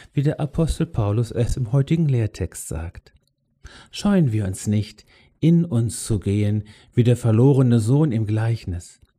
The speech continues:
eine schonungslose Bestandsaufnahme zu machen und einen festen Entschluss zu fassen. Ich will mich aufmachen und zu meinem Vater gehen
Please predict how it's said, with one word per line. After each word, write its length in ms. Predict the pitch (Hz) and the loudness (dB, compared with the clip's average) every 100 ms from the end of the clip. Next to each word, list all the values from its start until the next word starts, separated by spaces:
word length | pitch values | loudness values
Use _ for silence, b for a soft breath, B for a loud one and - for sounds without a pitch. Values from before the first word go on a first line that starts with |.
| B B B | B B B
eine 240 | - 170 | 2 4
schonungslose 800 | 165 208 226 202 - 156 160 143 | 4 2 2 2 0 2 2 2
Bestandsaufnahme 1040 | 135 131 - 135 139 - 113 117 107 113 113 | 0 -2 0 0 0 -4 -2 0 2 0 -2
zu 180 | - | -4
machen 420 | 113 113 127 143 147 B B B _ | -2 -2 -4 -6 -6 B B B _
und 460 | 208 262 269 269 | 2 2 0 -4
einen 220 | 147 170 160 | -2 0 0
festen 640 | - - 135 - - 147 | -2 0 2 0 -8 -6
Entschluss 680 | - 135 - - 120 - | -4 -4 -4 2 2 0
zu 100 | - | -6
fassen. 600 | 101 - 85 - 90 95 - _ b b b b | -8 -8 -8 -10 -12 -14 -16 _ b b b b
Ich 380 | - 180 180 - | -2 0 0 -4
will 300 | 117 135 131 | 2 4 4
mich 320 | 120 113 - | 0 -6 -6
aufmachen 720 | 117 147 185 - 139 131 143 147 | 0 0 0 -2 -4 -2 -2 0
und 240 | 143 139 | -2 0
zu 100 | - | 0
meinem 320 | 139 143 156 | 0 2 0
Vater 440 | 135 117 107 - 90 | -2 -2 -2 -4 -6
gehen 420 | 85 87 92 | -4 -6 -8